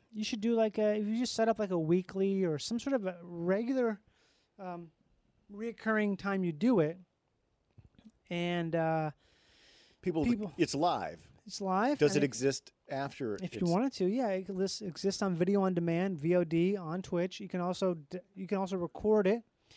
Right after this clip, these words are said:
Speaker 1: and down-, or download it from the V O D and put it on YouTube if you want.
Speaker 2: Yeah.
Speaker 1: So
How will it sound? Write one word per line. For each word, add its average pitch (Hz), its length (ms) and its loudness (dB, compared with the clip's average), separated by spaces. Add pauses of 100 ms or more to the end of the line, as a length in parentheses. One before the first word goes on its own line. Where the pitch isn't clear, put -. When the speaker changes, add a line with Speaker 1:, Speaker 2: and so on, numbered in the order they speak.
(280)
Speaker 1:
and 180 240 -4
down-, 196 260 2
or 185 180 2
download 185 420 2
it 196 240 -2
from 214 240 0
the 196 60 -2
V 175 160 4
O 165 60 4
D 165 240 0
and 170 240 -6
put 185 100 0
it 180 40 0
on 165 160 -4
YouTube 185 360 -4
if 170 120 -6
you 175 100 -4
want. 160 320 -2 (180)
Speaker 2:
Yeah. 104 200 2 (480)
Speaker 1:
So 165 380 2